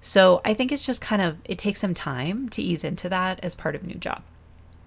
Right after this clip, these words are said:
So some other things that have happened over the last year, just as I'm kind of reflecting, is I really strengthened my relationship with my executive assistant. And I think it takes some time to kind of get to know each other, understand each other's preferences, because we work together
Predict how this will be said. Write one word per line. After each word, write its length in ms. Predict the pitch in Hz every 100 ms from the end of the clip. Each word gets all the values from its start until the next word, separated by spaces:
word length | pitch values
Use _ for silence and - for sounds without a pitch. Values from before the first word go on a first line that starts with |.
| - - - - - -
So 160 | - 233
some 180 | 226 226
other 220 | 240 277
things 240 | 285 277
that 60 | 269
have 120 | 226
happened 600 | - 165 175 160 156 151 -
over 200 | 180 175
the 100 | 170
last 340 | 160 - -
year, 280 | 160 156 156
just 220 | 165 175
as 120 | 185
I'm 120 | 180 165
kind 180 | 202
of 80 | 156
reflecting, 760 | 156 - 165 156 - 151 147 147 - - - -
is 220 | 208 190 175
I 200 | 190 185 180
really 280 | 208 233
strengthened 560 | 247 - 185 170 175 165
my 100 | 160
relationship 640 | 147 151 156 - 160 170
with 120 | 160 156
my 100 | 151
executive 460 | 151 - - 180
assistant. 600 | 196 - 196 202 202 202 -
And 420 | 180 170 160 151 -
I 100 | 208
think 200 | 214 285
it 80 | 427
takes 280 | 427 240 -
some 140 | 214
time 480 | 202 180 143 165 214
to 160 | 220 185
kind 180 | 185 170
of 80 | 160
get 100 | 220
to 100 | 214
know 120 | 196
each 140 | 190
other, 400 | 196 185 180 175 - - - -
understand 440 | 202 196 - 202
each 140 | 185 190
other's 200 | 175 -
preferences, 920 | - 165 170 165 - 160 156 151 -
because 280 | - 175 185
we 120 | 208
work 260 | 202 208 -
together 640 | 214 165 165 151 147 160